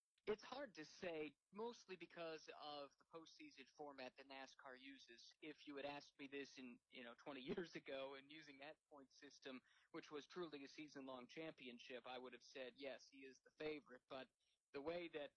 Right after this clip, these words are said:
uh, that the postseason works, y-, everything gets reset. It kinda comes down to if you have some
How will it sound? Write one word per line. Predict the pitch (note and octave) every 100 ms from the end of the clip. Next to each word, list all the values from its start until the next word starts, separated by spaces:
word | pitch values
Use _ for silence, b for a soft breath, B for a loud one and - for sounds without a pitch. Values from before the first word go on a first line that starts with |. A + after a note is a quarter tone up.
| -
uh, | D#3 C3+ C3 C3
that | B2+
the | -
postseason | E3 D#3+ - D3 C3+ C3+
works, | D#3 D3 - - - _ _ _ _ - -
y-, | D#3 A#2
everything | D#3+ D#3+ C#3+
gets | C#3 B2+ -
reset. | - - G#3+ F3+ E3+ - - b b _
It | C#3 -
kinda | D#3 C#3 B2+
comes | D#3 D3 C#3+
down | D#3 D#3 C#3
to | C3 B2+ B2
if | D3
you | C#3+ D3
have | C#3
some | -